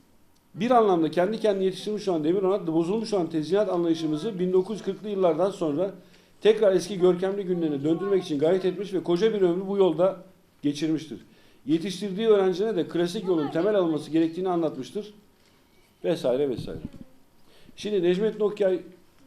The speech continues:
lale yaptı, karanfil yaptı, menekşe yaptı, Necmettin Okyay yenilikçi, bu, bunları sanatının gereği olarak yaptı.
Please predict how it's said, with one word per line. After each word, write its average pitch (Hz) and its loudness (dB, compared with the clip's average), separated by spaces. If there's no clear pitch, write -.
lale 156 2
yaptı, 160 0
karanfil 143 -6
yaptı, 151 -6
menekşe 139 -6
yaptı, 135 -8
Necmettin 143 -6
Okyay 143 -4
yenilikçi, 151 -4
bu, 160 -4
bunları 208 2
sanatının 185 -4
gereği 165 0
olarak 196 0
yaptı. 117 -4